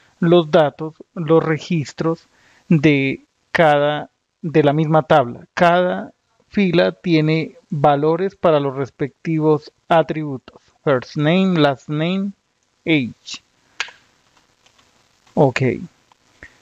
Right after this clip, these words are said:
avanzamos. Podemos reproducir ese ejemplo escribiendo este código. Vale, entonces, eh, a ver, creemos aquí una carpeta, un data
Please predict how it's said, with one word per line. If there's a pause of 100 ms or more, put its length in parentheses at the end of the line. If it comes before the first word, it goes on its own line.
(200)
avanzamos.
Podemos
reproducir
ese
ejemplo (340)
escribiendo
este (120)
código. (1200)
Vale,
entonces, (120)
eh,
a
ver,
creemos
aquí
una (720)
carpeta,
un
data